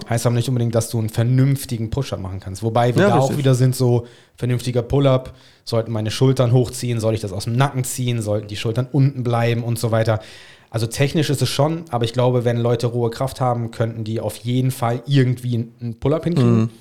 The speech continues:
Speaker 1: Aber ich glaube, ein Push-up sähe dann bei der gleichen Person
Speaker 2: Ja.
Speaker 1: entweder besser aus oder aber schlechter, weil die Stabilität nicht da ist, vor allem auch die Rumpfstabilität.
Speaker 2: Oder vielleicht einfach nicht schön vom Ablauf her, das
Speaker 1: Ja.
Speaker 2: kann ja auch sein.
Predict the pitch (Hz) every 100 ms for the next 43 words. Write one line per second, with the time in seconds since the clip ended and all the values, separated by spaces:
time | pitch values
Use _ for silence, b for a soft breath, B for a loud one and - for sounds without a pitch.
0 | B B B 110 107 123 123 117 113 151
1 | 143 135 117 117 113 113 110 110 113 _
2 | - 110 107 110 107 107 - _ _ 110
3 | 110 110 107 113 104 110 110 107 b b
4 | 131 127 127 127 139 113 104 - 101 107
5 | 117 156 165 - b b 139 143 135 117
6 | 120 123 127 - - 110 113 - 107 104
7 | 104 104 104 107 - 107 113 - 123 117
8 | - 110 110 110 - - - 113 107 92
9 | 117 123 - 110 113 147 113 139 131 139
10 | 143 127 - - - 135 - - 135 -
11 | 107 - 120 113 113 113 113 123 - 107
12 | 117